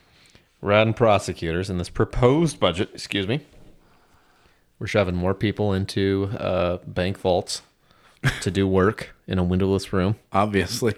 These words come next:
Speaker 1: Which is obviously an attractive job proposition.
Speaker 2: <laughs> Who wouldn't
Speaker 1: You
Speaker 2: wanna
Speaker 1: wanna
Speaker 2: do
Speaker 1: come
Speaker 2: that?
Speaker 1: to Billings and work in a bank vault?
Speaker 2: Yay. The
Speaker 1: Eight to ten hours
Speaker 2: ventilation
Speaker 1: a
Speaker 2: is
Speaker 1: day?
Speaker 2: terrible.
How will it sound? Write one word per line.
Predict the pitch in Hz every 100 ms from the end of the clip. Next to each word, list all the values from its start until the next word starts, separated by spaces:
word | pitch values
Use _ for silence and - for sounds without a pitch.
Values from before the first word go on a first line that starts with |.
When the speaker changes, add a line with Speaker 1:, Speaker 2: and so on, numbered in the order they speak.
| 143
Speaker 1:
Which | -
is | 90
obviously | 95 120 98 92
an | 87
attractive | 85 92 87 90
job | 80 90 107 -
proposition. | 87 85 82 85 107
Speaker 2:
<laughs> | 131 180 180 175
Who | 165 170
wouldn't | 139 131
Speaker 1:
You | 110
Speaker 2:
wanna | 110
Speaker 1:
wanna | 127
Speaker 2:
do | 131
Speaker 1:
come | 143
Speaker 2:
that? | 135
Speaker 1:
to |
Billings | 120 131 160 -
and | 92
work | 101 113
in | 95
a |
bank | 78 87 110
vault? | - 123 143 - -
Speaker 2:
Yay. | 135 - 294 196 139 87 - _ -
The |
Speaker 1:
Eight | 101
to |
ten | 107 143
hours | 120
Speaker 2:
ventilation | 110 110 110 117
Speaker 1:
a |
Speaker 2:
is | 113
Speaker 1:
day? | 127 127 _
Speaker 2:
terrible. | - 101 117 80 -